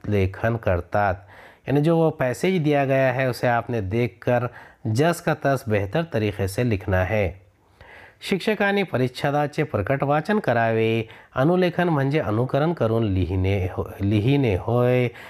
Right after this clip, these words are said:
दिलेला मजकूर कुठलीही चूक न करता जसाच्या तसा पाहून लिहिणे म्हणजे अनुलेखन होय। यानी देखकर जैसे का वैसा लिखना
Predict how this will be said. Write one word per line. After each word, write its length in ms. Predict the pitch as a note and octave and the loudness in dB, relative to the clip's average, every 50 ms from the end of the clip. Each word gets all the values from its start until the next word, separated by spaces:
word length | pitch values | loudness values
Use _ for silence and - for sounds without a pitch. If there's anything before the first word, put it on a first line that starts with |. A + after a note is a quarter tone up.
| - - - - B2+ | -20 -20 -6 -2 2
दिलेला 320 | C#3 D#3 F#3+ G#3 G#3+ G#3+ | 2 4 4 4 2 2
मजकूर 520 | G#3 G3+ G3+ G3 - - - F#3 F#3 F3+ | 2 0 -2 -2 -4 -4 0 2 2 2
कुठलीही 720 | E3 - - B2+ A2+ - - D3 G3 A3 G3 C#3+ C3+ C#3+ | 0 0 -2 -2 -2 0 0 2 4 4 4 4 4 2
चूक 400 | C#3 - - - C#3+ F3 G3+ - | 0 -4 -4 0 0 2 2 4
न 120 | G#3+ D#3+ C3+ | 4 2 2
करता 640 | - - A2+ A2+ G#2+ - - - A2 A2 A2+ A2+ A2+ A2 - - - - - _ - | 2 0 0 0 -2 -2 -2 0 0 2 2 0 0 -2 -6 -14 -20 -20 -14 _ -2
जसाच्या 480 | B2 C3+ C3+ - F3 F3+ E3+ - F#3 F3+ F3 - - C3 | 0 0 0 0 -2 -4 -2 -2 -2 -2 -2 -2 -2 -2
तसा 260 | C3 - - E3+ F3 | -2 0 0 -2 -2
पाहून 400 | - - C3+ B2+ A#2+ B2+ C3 B2+ | -2 -2 -2 0 0 0 0 0
लिहिणे 460 | A2+ G#2 G#2 G2+ G#2 A2+ B2 C#3 C#3+ | -2 -2 -2 -2 -2 -2 -2 0 0
म्हणजे 340 | C#3 A#2 G#2+ G#2 G#2+ A#2 C3+ | 0 0 -2 -2 -2 -2 -4
अनुलेखन 680 | - G#2 F#2+ G2 G#2+ G#2 F#2+ F#2 F2+ - - G2 F#2 | -2 -2 -2 -2 -2 -2 -2 -2 -2 -4 -4 -4 -4
होय। 300 | D#2+ F#2+ G#2 G#2 F#2+ E2 - - - - - - - - - _ - | -2 0 0 0 0 0 -2 -8 -16 -20 -20 -20 -20 -20 -10 _ -2
यानी 140 | C#3 E3+ F#3 | 0 2 2
देखकर 520 | D#3+ B2+ C3 E3 F3+ F#3 F#3 - F#3 F3+ | 0 0 0 0 0 -2 -2 -2 -2 0
जैसे 500 | E3+ D3+ B2+ B2+ A#2+ B2 A#2 - - F3+ | 0 0 0 0 0 0 0 0 -2 -2
का 180 | E3+ - E3 C3 | 0 0 0 2
वैसा 360 | A2+ A2 G#2+ G#2+ - - E3 | 2 2 0 0 0 -2 -2
लिखना 560 | D#3+ C#3+ A#2+ - A#2+ A2+ A2+ A2+ A2+ A2+ A2+ | 0 -2 -2 -4 -4 -2 0 2 2 2 0